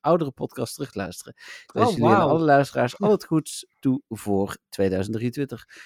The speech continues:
Speaker 1: Groet Marieke, de nieuwe knipoog.
Speaker 2: Cool.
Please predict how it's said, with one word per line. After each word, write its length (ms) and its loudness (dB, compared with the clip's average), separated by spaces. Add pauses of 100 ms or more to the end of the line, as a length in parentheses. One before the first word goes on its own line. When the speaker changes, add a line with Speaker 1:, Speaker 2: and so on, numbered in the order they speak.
(140)
Speaker 1:
Groet 380 -2
Marieke, 560 2
de 320 2
nieuwe 380 4
knipoog. 520 -12 (1120)
Speaker 2:
Cool. 360 -2